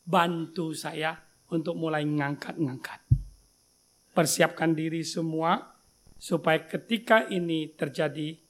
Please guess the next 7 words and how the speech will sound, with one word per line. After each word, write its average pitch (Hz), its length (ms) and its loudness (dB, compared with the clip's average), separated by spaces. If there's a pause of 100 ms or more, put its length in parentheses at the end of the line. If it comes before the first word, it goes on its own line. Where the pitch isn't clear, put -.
(380)
kita 165 280 0
paling 156 240 0
tidak 156 320 -2
bisa 151 320 0
menyelamatkan 156 880 0
banyak 139 400 -2
barang. 135 320 -6